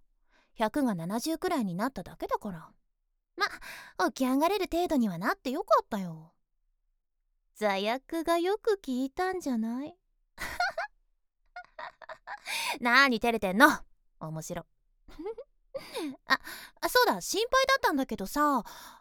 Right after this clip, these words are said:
あの後、お尻の穴大丈夫？なんか昨日のことを友達に話したらさ、あんまりアナル経験ないやつには指はきついって怒られたんだよね。え？友達？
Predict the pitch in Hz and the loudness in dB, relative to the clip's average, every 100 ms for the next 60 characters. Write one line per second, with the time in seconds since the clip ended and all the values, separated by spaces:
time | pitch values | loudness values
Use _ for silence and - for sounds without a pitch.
0 | _ - 220 247 262 226 220 190 - _ | _ -4 0 2 0 0 -2 -2 -6 _
1 | _ _ - 202 - 392 453 440 427 392 | _ _ -6 -6 -4 -2 0 -2 -2 -6
2 | 311 214 247 381 220 165 202 _ _ _ | -6 -4 0 -2 -2 -8 -12 _ _ _
3 | _ _ _ 269 330 302 202 - 202 214 | _ _ _ 0 2 2 -4 -4 -4 -2
4 | 370 453 453 440 381 208 202 208 302 349 | 0 0 -2 -2 -2 -2 -2 0 2 0
5 | 349 294 285 285 - 180 - 277 247 180 | -4 -2 0 -2 -4 -8 -2 2 2 0
6 | - - _ _ - 202 285 285 294 294 | -10 -20 _ _ -2 2 4 4 2 0
7 | 277 247 294 330 330 359 311 220 214 262 | -2 0 2 2 0 -2 0 -2 2 2
8 | 233 - 180 170 156 202 311 370 - - | 0 -4 -6 -6 -4 -4 -2 -6 -6 -14
9 | - 622 427 - - - _ - - - | -8 -8 -6 -8 -8 -20 _ -20 -18 -14
10 | 571 - 719 349 285 220 190 175 220 349 | -12 -2 0 2 2 0 -2 -4 0 0
11 | 440 523 719 _ _ _ _ _ _ _ | 2 0 -2 _ _ _ _ _ _ _
12 | _ _ _ - 330 571 _ _ _ _ | _ _ _ -4 -2 -2 _ _ _ _
13 | _ _ _ 277 277 285 285 | _ _ _ 0 2 2 -2